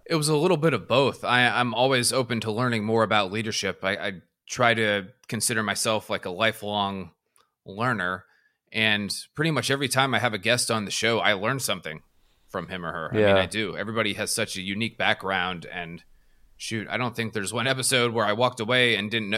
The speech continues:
Speaker 1: didn't learn something new, or at least have a new perspective on,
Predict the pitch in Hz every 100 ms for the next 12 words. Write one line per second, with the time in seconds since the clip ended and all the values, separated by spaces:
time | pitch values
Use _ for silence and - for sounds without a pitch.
0 | - 104 113 98 113 110 113 110 98 104
1 | 107 104 95 92 92 98 - 101 92 98
2 | - - - 101 92 87 85 _ _ _
3 | _ _ _ - 92 87 82